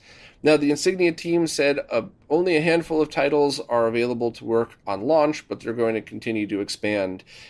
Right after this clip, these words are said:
and it's still pretty awesome. I mean, they have Phantasy Star Online, so I think a lot of people alone would like that,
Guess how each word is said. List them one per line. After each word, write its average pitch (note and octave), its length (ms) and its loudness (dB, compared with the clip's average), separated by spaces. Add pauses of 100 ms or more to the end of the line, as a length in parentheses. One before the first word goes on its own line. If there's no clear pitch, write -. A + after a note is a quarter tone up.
(120)
and B2+ 200 0
it's D3+ 180 0
still C#3+ 300 4
pretty G#2 260 0
awesome. F2 500 0
I G#2 40 -10
mean, G#2 160 0
they G#2+ 60 4
have G#2 160 2
Phantasy A#2 360 0
Star G#2+ 260 0
Online, G2+ 440 0
so F#2+ 120 -2
I F#2+ 100 2
think F#2 160 -8
a F#2+ 40 0
lot G2 160 4
of F#2 60 -6
people F#2+ 340 -4
alone G2+ 300 0
would F#2+ 100 -8
like F#2+ 200 0
that, G#2 360 2